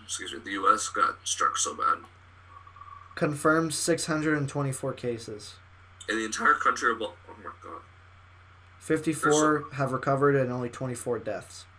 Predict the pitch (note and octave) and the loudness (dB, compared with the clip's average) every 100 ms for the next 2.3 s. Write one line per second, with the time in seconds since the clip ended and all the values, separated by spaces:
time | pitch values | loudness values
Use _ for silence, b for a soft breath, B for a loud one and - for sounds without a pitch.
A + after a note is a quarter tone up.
0 | - - - - - - - - F#2+ - | -20 -20 -20 -20 -20 -20 -20 -12 -8 -8
1 | - - - - - - - D2+ - - | -10 -20 -20 -20 -20 -20 -16 -14 -14 -16
2 | - - - | -18 -16 -12